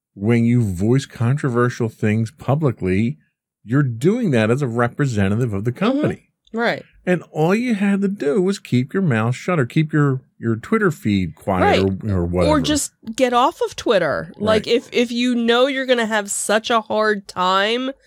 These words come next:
Speaker 2: you know, where you just delete it.
Speaker 1: Right.
Speaker 2: Just get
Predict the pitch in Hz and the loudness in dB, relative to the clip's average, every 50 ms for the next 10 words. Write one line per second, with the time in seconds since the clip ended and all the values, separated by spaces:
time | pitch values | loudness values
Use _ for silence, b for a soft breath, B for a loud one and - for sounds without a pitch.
0 | b b b b b b b b b _ _ _ _ - - _ - - 233 220 | b b b b b b b b b _ _ _ _ -20 -20 _ -4 0 2 2
1 | 202 190 185 180 180 180 180 180 185 b b b b b b b _ _ - 87 | 4 4 4 4 2 2 0 -2 -4 b b b b b b b _ _ -20 -20
2 | 110 131 175 220 226 208 208 202 - 87 - 185 - - 277 285 - - - 247 | -18 -8 -2 0 0 0 0 -2 -6 -10 -12 -10 -4 -2 -2 -2 -2 0 0 0
3 | 226 226 226 233 269 311 277 175 - - - 190 180 254 262 165 - 240 226 | 2 2 0 0 0 2 0 0 0 -2 -2 0 2 2 0 2 0 0 0